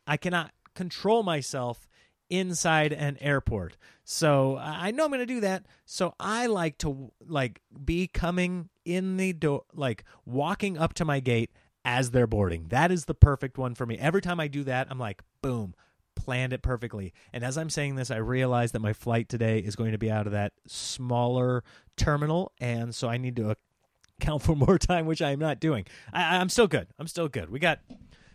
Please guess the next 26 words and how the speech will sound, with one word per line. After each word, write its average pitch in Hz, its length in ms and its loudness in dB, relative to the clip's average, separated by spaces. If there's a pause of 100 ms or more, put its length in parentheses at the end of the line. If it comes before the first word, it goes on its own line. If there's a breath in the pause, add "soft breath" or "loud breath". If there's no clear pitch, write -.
(140)
got 208 100 0
a 151 40 -2
few 160 180 -2
minutes 135 220 0
left 101 180 -6
in 95 60 -8
this 90 100 -6
podcast. 85 640 -10
I 139 160 6
wanna 139 160 4
get 131 120 -4
this 107 120 -6
story 87 360 -4
out. - 120 -14 (420 loud breath)
Um, 113 460 0 (280)
so 190 120 6
I, 156 80 8
I, 139 300 4
I've 139 100 0
got, 165 300 4
I've 131 320 -4
got 147 120 2
this 117 100 -4
ten 208 260 8
fifty-five, 160 720 2 (300 soft breath)
uh, 120 580 2